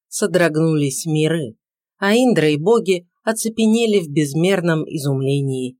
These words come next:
и тревоге. И за это подвижничество – ей было даровано родить могучего сына в облике буйвола.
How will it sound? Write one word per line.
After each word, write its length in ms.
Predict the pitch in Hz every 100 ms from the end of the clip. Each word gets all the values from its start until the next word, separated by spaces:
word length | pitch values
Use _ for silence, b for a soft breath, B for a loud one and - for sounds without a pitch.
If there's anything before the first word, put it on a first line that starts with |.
| _
и 120 | -
тревоге. 680 | 143 165 143 147 139 - - - _ _ _ _ _ _ _ _ _ _ _
И 160 | - 160
за 120 | 143
это 300 | 151 156 151
подвижничество – 1080 | 131 135 143 196 214 143 123 123 - - - - _ _ _
ей 240 | 175 220 262
было 280 | 196 233 190
даровано 640 | 151 143 160 202 175 160
родить 440 | 147 143 185 180 160
могучего 640 | 143 131 175 202 156 143
сына 540 | 147 233 220 151 113 - _ _
в 120 | 151 151
облике 460 | 143 139 139 143
буйвола. 680 | 139 190 160 117 110 101